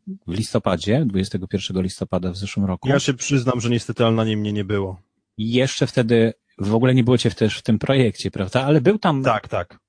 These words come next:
Speaker 1: Bartosz, y, Drozdowski.
Speaker 2: Był Bartek.
Speaker 1: Który już coś na ten temat wspominał. Widzę, że projekt po prostu się rozwija, bo jesteście, y,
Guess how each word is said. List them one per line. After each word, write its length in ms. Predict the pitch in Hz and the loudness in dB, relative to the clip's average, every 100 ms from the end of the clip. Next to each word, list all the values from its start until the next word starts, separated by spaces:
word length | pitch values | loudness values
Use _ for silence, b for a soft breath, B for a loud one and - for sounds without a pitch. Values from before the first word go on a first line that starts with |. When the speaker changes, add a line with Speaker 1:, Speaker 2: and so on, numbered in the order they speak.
| - | -4
Speaker 1:
Bartosz, 580 | 131 117 104 101 - 113 | -4 -2 -2 -4 -4 -2
y, 180 | 101 92 | -2 -2
Drozdowski. 840 | 110 104 92 85 - - 123 180 _ b b 113 | -2 -2 -2 -4 -6 0 2 2 _ b b -12
Speaker 2:
Był 160 | 113 | -6
Bartek. 540 | 101 104 101 110 - _ _ _ | -2 -2 -2 -4 -6 _ _ _
Speaker 1:
Który 720 | - - - 143 151 175 170 131 | -20 -18 -2 2 4 6 4 4
już 360 | 139 185 - | 2 2 -4
coś 320 | - 170 175 | -2 0 0
na 100 | 156 | 0
ten 180 | 151 143 | 0 0
temat 300 | 139 151 147 | 0 -2 -2
wspominał. 720 | - - 143 143 117 85 80 | -6 -2 2 4 2 0 -2
Widzę, 260 | 87 113 123 | -6 -6 -4
że 180 | 113 104 | -4 -4
projekt 460 | - 127 120 - | -2 -2 -2 -4
po 100 | - | -10
prostu 300 | 113 113 - | -6 -6 -6
się 140 | 120 113 | -4 -2
rozwija, 440 | 107 98 127 135 | -4 -4 -2 0
bo 240 | 113 120 127 | 0 -2 -2
jesteście, 720 | 120 - 120 - 139 127 127 | -4 -2 -4 0 2 2 0
y, 180 | 113 120 | -4 -10